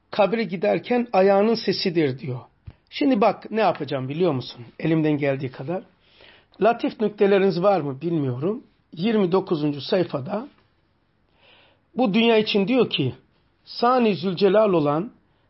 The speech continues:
sahibu arş-ı azam, celal sahibi olan Allah, arş-ı azamın sahibi olan Allah, arş-ı azamın bak sahibi olan Allah."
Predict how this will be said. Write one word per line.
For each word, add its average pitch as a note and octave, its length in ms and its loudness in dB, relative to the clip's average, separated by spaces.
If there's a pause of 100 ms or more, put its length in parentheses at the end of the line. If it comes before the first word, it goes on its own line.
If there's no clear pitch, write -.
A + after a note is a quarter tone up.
sahibu F#3+ 1000 0
arş-ı G3 460 0
azam, C#3+ 400 -2 (1400)
celal G3 420 2
sahibi C#3+ 480 -8
olan B2+ 420 -8
Allah, D3+ 480 0 (1300)
arş-ı A3+ 460 0
azamın D3+ 420 -2
sahibi C#3+ 460 -2
olan B2+ 380 -6
Allah, D#3 460 0 (760)
arş-ı E3+ 300 0
azamın D3+ 340 -2
bak C#3 200 -4
sahibi C#3+ 380 -2
olan C3 380 -4
Allah." D3+ 420 -8